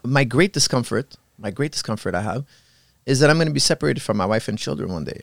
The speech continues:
I'm gonna be separated from, uh, existence. And there's a relief for this as well. Look, there's a relief for every other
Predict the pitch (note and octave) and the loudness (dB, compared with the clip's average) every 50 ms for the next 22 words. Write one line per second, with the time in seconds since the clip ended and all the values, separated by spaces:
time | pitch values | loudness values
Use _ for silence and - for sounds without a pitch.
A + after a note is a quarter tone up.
0 | - - G2+ A#2 A#2 B2 A#2+ A#2+ G#2 G#2 B2+ C3 C3 - - C#3+ - - B2 A#2+ | -10 -4 -2 0 2 2 2 2 2 2 0 2 2 2 0 0 0 2 0 0
1 | A2+ A2+ - - - - G#2 G#2 G#2 G#2 G2+ F2+ - - _ _ _ _ _ _ | 0 0 -2 -4 -4 -2 0 0 0 -2 -4 -6 -8 -12 _ _ _ _ _ _
2 | _ _ _ _ _ _ _ _ _ - G2+ G2+ G2 E2 - - G#2 G#2+ A2 C3+ | _ _ _ _ _ _ _ _ _ -12 -10 -8 -8 -8 -6 -6 -4 -2 -2 -2
3 | D3+ - - - - - - - - - _ _ _ _ _ _ _ _ _ _ | -2 -2 -4 -8 -12 -10 -12 -12 -12 -14 _ _ _ _ _ _ _ _ _ _
4 | _ _ _ _ _ _ _ _ - - C3 C3+ C3+ B2 - - G#2+ B2 C3 C#3+ | _ _ _ _ _ _ _ _ -4 2 2 4 4 2 -2 -4 0 2 2 4
5 | C3+ C#3 C3 C#3 D3 E3+ F3 - - A2 F#2 F#2+ F#2 - G2 G2 A2+ A#2 A2+ F#2 | 4 4 4 4 2 0 0 0 0 0 2 2 0 0 0 0 0 2 2 2
6 | - - F3+ - - C#3+ C3 B2+ D3 D3 E3 G3+ F#3+ - F3 - - F#3+ G#3+ F#3+ | 2 0 0 2 4 2 4 4 2 2 2 0 0 2 0 0 2 2 0 0
7 | F#3 F3+ G#3 - - D#3+ F3+ F3+ D#3 F3+ F3 E3 | 0 -4 -4 -2 2 2 2 2 2 0 0 0